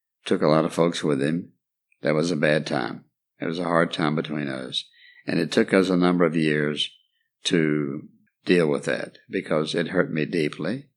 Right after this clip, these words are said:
You know, I'd raised him up, sent him to college, sent him to seminary, and, uh, he was one of my associates at church. But, um,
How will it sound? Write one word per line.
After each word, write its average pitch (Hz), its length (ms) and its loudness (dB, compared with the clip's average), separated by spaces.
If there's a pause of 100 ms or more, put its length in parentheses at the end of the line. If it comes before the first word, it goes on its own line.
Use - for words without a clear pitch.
(220)
You - 180 -4
know, - 100 -6
I'd 78 220 0
raised 85 420 0
him 78 160 -2
up, 98 260 -4
sent 80 260 0
him 78 80 -4
to 80 80 -2
college, 87 480 -2
sent 82 180 0
him 80 60 -2
to 78 60 -6
seminary, 85 800 -2 (360)
and, 80 360 -2
uh, 76 160 0
he 87 200 2
was 82 320 0
one 80 240 -2
of 78 80 0
my 76 140 0
associates 82 640 0
at 73 220 -4
church. - 560 0 (280)
But, 92 340 2
um, 90 320 2